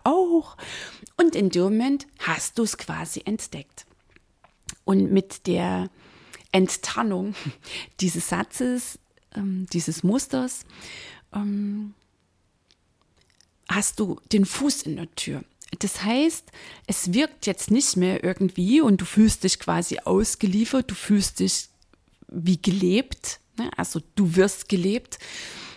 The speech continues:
mhm, und staunst immer wieder, ähm, dass deine bewussten Ziele, die du dir setzt, irgendwie an dir immer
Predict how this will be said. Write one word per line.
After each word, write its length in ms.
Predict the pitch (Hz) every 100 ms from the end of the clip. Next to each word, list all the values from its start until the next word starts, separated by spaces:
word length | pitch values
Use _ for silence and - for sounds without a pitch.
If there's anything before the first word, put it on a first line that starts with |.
| -
mhm, 320 | 196 196 202 190 - _ - -
und 380 | 190 180 175 - 165
staunst 580 | - 143 196 196 -
immer 220 | 175 170 156
wieder, 420 | 170 196 254 - -
ähm, 280 | 190 190 185
dass 300 | - 180 -
deine 320 | - 175 180 165
bewussten 500 | 170 190 190 - 165
Ziele, 560 | - 202 180 202 220 -
die 120 | 185
du 100 | 170
dir 160 | 170 165
setzt, 640 | - 190 - - - - _ _ _
irgendwie 460 | 196 185 175 190 -
an 140 | 185
dir 140 | -
immer 340 | 170 190 180